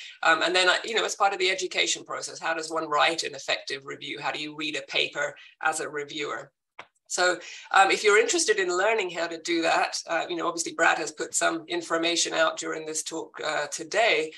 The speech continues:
but I encourage you to reach out to your P I and say, you know, "Hey, if there's a paper that comes in that you're asked to review in your area, could I, um, participate in that?" Now, a very important point there is that,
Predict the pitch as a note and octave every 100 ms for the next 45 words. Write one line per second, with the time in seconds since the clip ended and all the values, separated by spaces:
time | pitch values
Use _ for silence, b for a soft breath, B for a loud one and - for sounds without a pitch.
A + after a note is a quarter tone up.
0 | B B - F#3+ - G#3 G#3+ A#3+ C4 A3
1 | F3 F3+ F3+ F3 E3+ D#3+ F3 F3 E3 E3
2 | E3 G3+ E3 D#3 D#3+ D#3 D#3 A#3+ A3+ A3
3 | B3+ F#3 F#3 F3+ F3 G3+ G3 F3 E3 -
4 | E3+ E3+ E3+ D#3+ - D#3 D#3+ E3 - D#3+
5 | D#3+ E3 D#3+ D#3 - D#3+ D#3 D3+ D3+ B
6 | B _ - G#3 G3 D#3+ E3 E3 D#3+ D#3+
7 | b _ - E3 D3+ D3+ D#3+ D#3 E4+ -
8 | F3+ D3+ C#3+ D3 C#3 C#3 - _ B B
9 | B B - F#3+ G3 A#3 B3 G#3+ C4 A3+
10 | F4 - C#4 - - F3 F3 F3 E3 F3
11 | - -